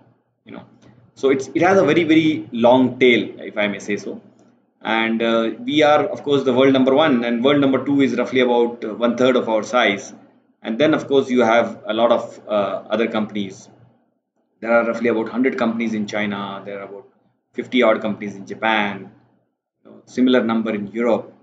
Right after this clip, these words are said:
and so on. Uh, Indomim has, uh, three manufacturing locations in India, two for metal injection molding and one for investment casting.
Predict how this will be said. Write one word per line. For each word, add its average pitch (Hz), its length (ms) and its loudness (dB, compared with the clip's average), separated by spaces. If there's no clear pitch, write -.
and 101 140 -16
so 123 120 -10
on. 104 260 -4
Uh, 107 360 -4
Indomim 202 520 4
has, 147 460 2
uh, 113 320 -4
three 170 240 -4
manufacturing 120 760 -2
locations 110 560 -6
in 101 100 -4
India, 104 340 -10
two 139 220 -4
for 113 640 0
metal 113 300 -2
injection 139 400 -2
molding 143 400 -8
and 104 320 -4
one 113 200 0
for 104 200 -4
investment 107 540 -6
casting. 135 360 -6